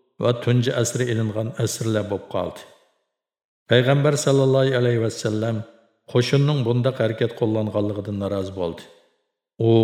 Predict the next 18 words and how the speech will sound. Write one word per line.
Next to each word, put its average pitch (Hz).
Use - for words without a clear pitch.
"Men 117
sizlarni 120
harom 117
oylarda 113
urush 120
qilishga 120
buyurmagan 110
edim-g'u", 117
deb 107
koydi 104
va 113
elib 120
kelingan 117
mol 107
asirlarni 107
tasarruf 101
qilishdan 98
chekladi. 92